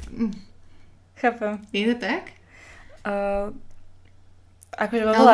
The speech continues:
Speaker 1: ako
Speaker 2: veci-
Speaker 1: riešiš, keď máte nejaký, že spor?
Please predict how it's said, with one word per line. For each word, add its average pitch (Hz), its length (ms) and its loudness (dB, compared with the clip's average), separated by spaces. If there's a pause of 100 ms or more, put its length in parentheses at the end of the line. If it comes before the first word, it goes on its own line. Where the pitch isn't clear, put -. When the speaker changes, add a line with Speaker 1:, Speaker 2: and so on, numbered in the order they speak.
Speaker 1:
ako 311 220 0
Speaker 2:
veci- 269 60 0
Speaker 1:
riešiš, 180 520 -4
keď 170 180 -8
máte 175 320 -10
nejaký, 175 360 -12
že 165 160 -12
spor? - 480 -12